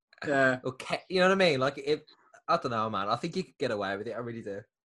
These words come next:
Speaker 1: Stereo Brain Records, who are our wonderful podcast sponsor, is a Cardiff-based label with a really great emerging roster of new talent, uh, one of which, uh, The Nightmares, just play a new single called "The Falling Dream." Uh, the link's gonna be in the description of the YouTube video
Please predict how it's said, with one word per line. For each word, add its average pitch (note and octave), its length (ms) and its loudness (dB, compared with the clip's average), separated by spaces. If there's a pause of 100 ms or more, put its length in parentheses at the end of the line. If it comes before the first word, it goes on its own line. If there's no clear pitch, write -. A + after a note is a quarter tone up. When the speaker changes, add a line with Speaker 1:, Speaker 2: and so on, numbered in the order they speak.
(960)
Speaker 1:
Stereo A3 360 8
Brain F#3 240 8
Records, D3+ 480 10
who D#3 120 10
are D3 120 10
our D3 160 10
wonderful C#3 520 4
podcast C#3 380 0
sponsor, C#3+ 540 2
is C3 220 -2
a C3 60 -4
Cardiff-based C#3 880 4
label C#3 460 2 (680)
with F3 160 6
a D#3+ 120 12
really C3+ 380 6
great C3+ 320 6
emerging C3 380 2
roster B2 240 -4
of A#2+ 60 -4
new A#2 160 -4
talent, A2+ 480 0 (220)
uh, D3 120 8
one F3 220 6
of D#3 140 4
which, D3 240 -4 (180)
uh, D3 100 4
The D#3 120 6
Nightmares, D#3 420 4
just - 180 -10
play D#3+ 240 4
a D3 60 -2
new D#3 160 0
single B2 300 -4
called A#2+ 220 -6
"The B2 40 -8
Falling C3 400 2
Dream." A#2 480 -2 (220)
Uh, B2 80 2
the A#2+ 100 2
link's C3 240 0
gonna B2+ 180 -2
be B2+ 280 -4
in C3 160 2
the B2+ 80 0
description B2 680 -4
of A2 160 -6
the A#2+ 80 -6
YouTube A#2 480 -4
video A#2 380 -2